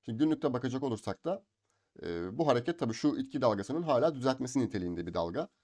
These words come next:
Ama range'in içerisine dönmüş olması bizi otomatik olarak bekleme moduna almış oluyor. Niye? Çünkü range'in içerisinde ne kadar kalacağını,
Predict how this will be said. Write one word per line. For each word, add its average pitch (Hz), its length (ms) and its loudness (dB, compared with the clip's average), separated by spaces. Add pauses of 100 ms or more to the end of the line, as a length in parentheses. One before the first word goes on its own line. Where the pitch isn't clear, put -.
(260)
Ama 175 320 2 (220)
range'in 135 420 4
içerisine 117 500 -2
dönmüş 135 320 2
olması 98 480 -2 (840)
bizi 143 240 2
otomatik 143 440 0
olarak 143 280 4
bekleme 143 300 4
moduna 104 260 2
almış 90 300 0
oluyor. 101 220 0
Niye? 139 340 0 (880)
Çünkü 117 200 0
range'in 139 260 6
içerisinde 120 400 0
ne 131 80 0
kadar 123 240 2
kalacağını, 92 580 -2